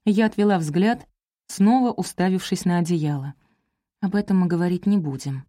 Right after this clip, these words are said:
"Ладно", — согласился Чейз, — "мы не обязаны".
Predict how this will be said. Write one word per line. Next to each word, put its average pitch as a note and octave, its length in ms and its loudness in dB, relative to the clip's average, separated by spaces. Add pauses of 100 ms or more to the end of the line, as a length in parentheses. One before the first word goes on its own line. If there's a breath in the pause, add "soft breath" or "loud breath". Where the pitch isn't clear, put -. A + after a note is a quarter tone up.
(380)
"Ладно", — D3 520 -2
согласился D#3+ 600 -4
Чейз, — D3+ 440 -6 (380)
"мы E3+ 140 2
не F3+ 180 2
обязаны". D3+ 560 -2